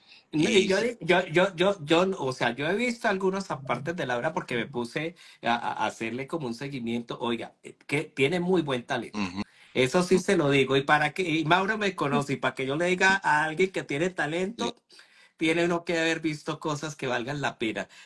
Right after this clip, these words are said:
Speaker 1: Pero bueno, eh, L-, Laura, es difícil trabajar con Mauro como director, como, como ese, que, que, que ha sido como lo, lo más complicado de trabajar, porque los argentinos con ese ego que pa-, llegan allá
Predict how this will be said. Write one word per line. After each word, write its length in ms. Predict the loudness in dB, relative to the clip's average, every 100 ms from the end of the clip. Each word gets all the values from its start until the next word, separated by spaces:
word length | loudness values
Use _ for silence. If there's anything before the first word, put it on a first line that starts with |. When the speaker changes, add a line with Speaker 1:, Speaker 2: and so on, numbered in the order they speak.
| _
Speaker 1:
Pero 260 | -2 0 2
bueno, 400 | 0 0 -2 -2
eh, 360 | -2 0 -2 -4
L-, 280 | -4 -6 -8 -10
Laura, 480 | -6 -4 -4 -4 -8
es 260 | -6 -8 -8
difícil 680 | -12 -12 -8 -4 -4 -4 -4
trabajar 520 | -2 -2 0 -2 -2 -14 -20 _ 0
con 260 | 2 2
Mauro 540 | 2 4 4 2 0 0
como 300 | -2 0 0
director, 840 | 0 -2 -8 -2 2 4 2 0
como, 440 | 0 -2 0 -4 -2
como 360 | -4 -2 -2 -4
ese, 240 | -6 -8
que, 180 | -8 -6
que, 160 | -8
que 80 | -2
ha 40 | -2
sido 240 | -2 -4
como 220 | -2 -2 -2
lo, 320 | -2 -4 -6 -16 _
lo 200 | 0 2 4
más 280 | 4 4
complicado 880 | 0 0 2 2 0 0 0 2 2
de 80 | 2
trabajar, 440 | 2 2 2 0
porque 260 | -2 -6 -4
los 160 | -2 -4
argentinos 600 | -4 -6 -4 -2 -2 -2
con 200 | -2 -2
ese 380 | -4 -4 0 0
ego 200 | 0 -2
que 120 | -4
pa-, 180 | -4 -6
llegan 320 | -2 -2 -2 -4
allá 400 | -2 2 2